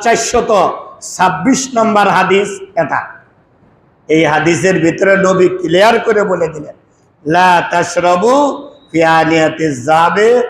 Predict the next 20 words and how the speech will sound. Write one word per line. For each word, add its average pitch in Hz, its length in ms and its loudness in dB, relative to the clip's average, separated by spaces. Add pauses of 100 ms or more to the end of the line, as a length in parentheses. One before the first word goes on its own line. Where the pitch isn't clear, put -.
(420)
ওয়াল 151 360 0
ফিদ্দাতি", 165 680 0 (320)
স্বর্ণ 180 460 0
রৌপ্যের 175 580 2 (460)
গ্লাসে 175 560 0
পান 202 320 0
করবে 220 380 0
না, 285 420 0 (200)
"ওয়ালা 185 340 2 (120)
তাকুলু 180 720 -2
ফি 165 180 0
সিহাফিহা", 156 1200 -2 (640)
আর 160 220 2 (140)
তার 185 240 2 (120)
প্লেটে 185 460 2
তোমরা 175 420 -2
খাওয়া 170 360 2
দাওয়াও 233 920 2 (260)
করবে 156 400 -2
না। 127 440 -10